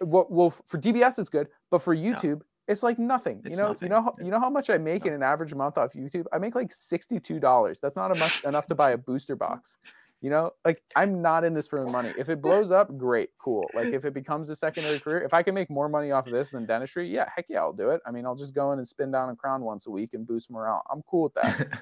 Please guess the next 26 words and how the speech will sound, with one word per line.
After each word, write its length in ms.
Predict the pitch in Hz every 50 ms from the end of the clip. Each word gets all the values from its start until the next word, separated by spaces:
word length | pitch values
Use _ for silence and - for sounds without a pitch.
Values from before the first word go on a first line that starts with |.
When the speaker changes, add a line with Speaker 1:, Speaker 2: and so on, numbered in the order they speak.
| - _ -
Speaker 2:
<laughs> 180 | - - - -
Speaker 1:
But 300 | 165 156 139 123 104 - _ _ _ _ _ _ _ -
the 80 | - 123
thing 380 | - - - 165 170 180 180
is, 340 | 147 123 143 139 135 123 123 - -
I 100 | 127 135
don't 240 | 151 175 170 147 - - -
Speaker 2:
Yeah. 80 | 139
Speaker 1:
care 300 | 131 123 131 135 131 120 - -
about 280 | 107 107 95 90 -
that. 240 | - 78 60 55 - _ -
I 80 | 117 110
care 380 | - - - 131 127 135 143
about 240 | 139 131 123 113 -
the 80 | 113 113
game 240 | 123 110 101 98
growing. 340 | 95 107 101 104 92 98 - -
And 160 | - 123 120 120
the 100 | 120 117
way 400 | 110 107 110 107 117 123 135 135
that 160 | 135 131 123
the 80 | -
game 340 | 120 117 113 107 107 113 113
is 120 | 110 104 -
gonna 180 | - 101 98
grow 420 | 95 - 107 107 113 131 165 175